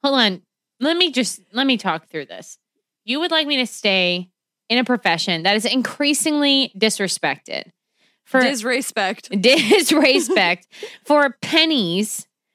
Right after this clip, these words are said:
Speaker 1: to prove myself to archaic individuals.
Speaker 2: Correct. Academia is like a cult, except
Speaker 1: Mm-hmm.
Speaker 2: that cults make you feel wanted. <laughs>
Speaker 1: Yeah, no,
Speaker 2: And
Speaker 1: yep.
Speaker 2: academia is like, "I don't know why you're here, but you have to stay." <laughs>
Speaker 1: You actually suck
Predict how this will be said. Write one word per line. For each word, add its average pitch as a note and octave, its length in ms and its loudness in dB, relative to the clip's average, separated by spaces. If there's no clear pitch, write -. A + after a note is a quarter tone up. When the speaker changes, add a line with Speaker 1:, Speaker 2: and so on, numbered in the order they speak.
Speaker 1:
to A#3+ 100 0
prove D4+ 320 0
myself G#3+ 800 2
to A3+ 300 0
archaic B3 800 2
individuals. F3+ 1040 -2
Speaker 2:
Correct. E3+ 380 -6
Academia C4 560 -4
is G#3+ 120 -4
like G3+ 140 -6
a F#3+ 80 -6
cult, G3+ 580 -6
except G3+ 300 -4
Speaker 1:
Mm-hmm. F3+ 120 -6
Speaker 2:
that G3 60 -14
cults G3 360 -4
make F#3+ 200 -6
you G#3+ 100 -2
feel F#3+ 220 -4
wanted. B3+ 680 -4
<laughs> C4+ 120 -4
Speaker 1:
Yeah, G3+ 280 0
no, G3+ 240 -2
Speaker 2:
And F#3 120 0
Speaker 1:
yep. F3+ 180 0
Speaker 2:
academia C4+ 360 0
is A#3+ 120 -4
like, G3+ 180 -4
"I G3 140 -2
don't G3+ 100 -2
know F#3+ 100 0
why F#3+ 180 0
you're F3+ 140 -2
here, F3 220 -2
but F3 160 -4
you F#3 140 -2
have D#3+ 220 -4
to F3 60 -12
stay." C4 680 -2
<laughs> - 60 -20
Speaker 1:
You A#3+ 120 0
actually B3+ 320 0
suck - 520 -2